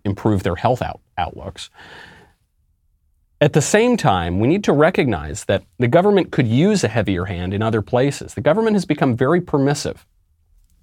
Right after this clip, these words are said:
Those, those, uh, rioters, the B L M rioters, they all, not all of them, but m-, most of them got off the hook, especially in New York. They just got completely off the hook.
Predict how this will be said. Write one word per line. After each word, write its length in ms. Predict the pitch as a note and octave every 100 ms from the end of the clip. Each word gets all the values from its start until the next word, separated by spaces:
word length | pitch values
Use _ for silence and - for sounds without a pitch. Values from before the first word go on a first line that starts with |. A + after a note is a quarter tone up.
| _ -
Those, 380 | A#2+ A#2+ A#2 -
those, 380 | B2+ B2+ B2 A2+ - _ _ _ _ _
uh, 100 | A2
rioters, 720 | G2 A#2+ C#3 C3 - - - _ _
the 140 | A#2 A#2+
B 160 | C#3+
L 120 | B2
M 140 | C3 A2+
rioters, 380 | D2+ D2+ - -
they 140 | C3+
all, 340 | D3+ F3 E3 - -
not 140 | C3
all 180 | G2 G2
of 80 | -
them, 140 | E2+
but 140 | - -
m-, 80 | - -
most 300 | B2 B2 G#2+
of 60 |
them 140 | G2 F#2
got 180 | F#2+
off 200 | F2+ F2+
the 100 | -
hook, 320 | - - - _ _ _ _ _ _
especially 400 | - - B2+ -
in 80 | G2+
New 80 | F#2+
York. 380 | F2 F2 D2 -
They 100 | G#3
just 220 | A3 -
got 220 | G#3+ F3
completely 400 | F3 D#3 D#3 A#2
off 180 | A2 G#2+
the 80 | G#2+
hook. 200 | G#2+